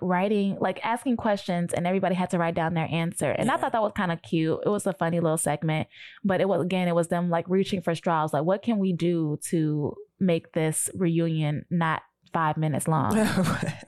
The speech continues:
Speaker 2: It was just
Speaker 1: So,
Speaker 2: filling time.
Speaker 1: yeah. So I thought that that was, um, kinda funny.
Speaker 2: Yeah.
Speaker 1: But, all right. So, um, that's it for Love Is Blind.
Speaker 2: Thank gosh.
Speaker 1: <laughs>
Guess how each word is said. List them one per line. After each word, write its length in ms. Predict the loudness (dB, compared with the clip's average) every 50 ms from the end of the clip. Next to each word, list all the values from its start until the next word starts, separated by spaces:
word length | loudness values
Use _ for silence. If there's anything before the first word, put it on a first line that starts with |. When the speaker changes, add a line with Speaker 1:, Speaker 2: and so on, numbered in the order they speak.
| -6 -6 -8 _ -14 -14 -14 -14 _ _ _ -20 -20 _ _ -2
Speaker 2:
It 320 | 0 0 2 2 0 -2 -2
was 160 | -4 -4 -4
just 140 | -2 0 0
Speaker 1:
So, 160 | 2 2 2
Speaker 2:
filling 280 | 2 2 2 2 0
time. 480 | 0 0 0 0 0 0 0 0 -2 -2 -2
Speaker 1:
yeah. 440 | 0 0 0 2 0 0 0 -2 -4 -4 -4
So 200 | -2 0 0 2
I 160 | 2 0 0
thought 200 | -2 -2 -2 -2
that 160 | -2 -2 0
that 120 | 0 0
was, 240 | 0 0 0 -2 -4 -2
um, 460 | -2 0 0 2 0 0 0 -2 -4 -6 _ _ -10 -4
kinda 200 | -2 -2 -2 -2
funny. 320 | -2 -4 -4 -2 -2 -4 -4 -2
Speaker 2:
Yeah. 360 | -4 -4 -4 -4 -6 -8 -10 -12 _ _ _ -2 0
Speaker 1:
But, 220 | 0 0 0 -2 -2 -2
all 80 | -2 0
right. 220 | 0 0 -2 -4 -6 _ -6
So, 360 | -4 -2 0 0 0 -2 -2 -6 -14 -20 -20 -20 -20 -20 -20 -20 -10 -4
um, 380 | 0 0 2 2 2 2 2 2
that's 280 | 2 0 -2 -2 -6 -6 _
it 280 | -2 -2 -2 -2 -4 -10 -14 -16 -10 -4
for 600 | 0 2 2 4 4 2 2 2 2 0 0 -2 _ _ _ _ _ _ -16 -16 -16 _ _ _ _ _ _ _ _ _ -18 -12 -4
Love 260 | -2 -2 0 0 -2
Is 140 | -4 -4 -2
Blind. 500 | -2 -2 0 0 0 -2 -2 -4 -6 -8 -16 -20 -20 -20 -20 -20 _ _ _ _ _ _ _
Speaker 2:
Thank 280 | -6 -6 -6 -8 -8 -8
gosh. 640 | -8 -8 -6 -6 -8 -8 -10 -10 -10 -10 -8 -6 -6
Speaker 1:
<laughs> 60 | -6